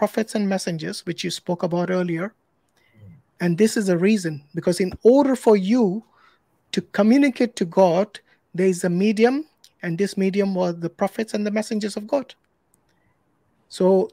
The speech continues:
Speaker 1: they told you how to, what God wants of you.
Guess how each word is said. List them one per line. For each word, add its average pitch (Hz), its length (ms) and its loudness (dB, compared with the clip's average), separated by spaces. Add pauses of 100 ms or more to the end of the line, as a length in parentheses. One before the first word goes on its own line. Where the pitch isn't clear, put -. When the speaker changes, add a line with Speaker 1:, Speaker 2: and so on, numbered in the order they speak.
(120)
Speaker 1:
they 254 320 8
told 208 380 4
you 190 160 0
how 180 200 -2 (120)
to, 190 340 -4
what 196 380 0
God 202 260 2 (460)
wants 208 480 4
of - 240 -2
you. 185 240 -6